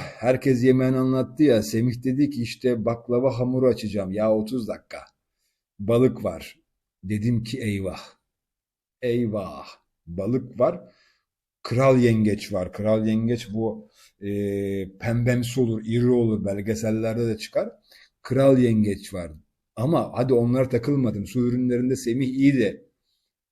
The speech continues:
Ama baklava hamur, ya baklava hamuru açmak nedir abi ya? Orada git hazır baklava hamurunu al. Çünkü otuz dakika hamur açmakla uğraşacağın zamanda orada,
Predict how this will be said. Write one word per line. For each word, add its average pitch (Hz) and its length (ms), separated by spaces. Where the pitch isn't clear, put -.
Ama 131 280
baklava 135 520
hamur, 120 240
ya 120 300
baklava 131 440
hamuru 135 600
açmak 143 560
nedir 117 440
abi 113 160
ya? 110 120
Orada 123 260
git 156 160
hazır 131 480
baklava 117 440
hamurunu 123 480
al. 110 220
Çünkü 175 280
otuz 135 300
dakika - 360
hamur 160 360
açmakla 139 600
uğraşacağın 113 800
zamanda 135 800
orada, 139 640